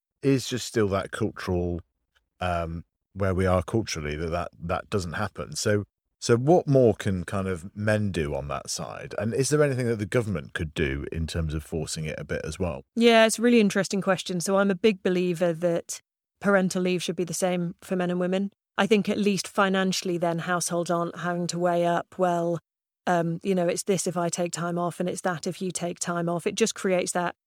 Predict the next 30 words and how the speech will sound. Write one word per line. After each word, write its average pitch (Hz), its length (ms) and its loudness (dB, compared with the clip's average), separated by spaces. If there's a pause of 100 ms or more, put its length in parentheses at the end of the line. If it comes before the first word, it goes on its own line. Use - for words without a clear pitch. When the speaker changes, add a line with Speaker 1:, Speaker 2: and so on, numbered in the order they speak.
(120)
Speaker 2:
that 185 160 -2
gender 175 280 0
divide 165 400 -2
before 175 300 -2
you 170 160 -2
even 170 240 -2
start. 175 540 -2 (280)
I 196 120 6
think 190 440 0
there 185 180 2
is 180 180 2
a, 175 640 2 (460)
um, 175 460 0 (120)
you 214 100 4
know, 208 80 6
there 196 160 2
is 190 120 4
a 160 120 -4 (120)
big 190 300 2 (360)
influence 175 640 0
in 170 380 -2 (600)
giving 190 340 4
permission 185 540 0
and 175 120 0
encouraging 180 560 0
people 180 440 0
in 175 180 0
your 175 260 2
organisation 175 800 0
who 175 580 -2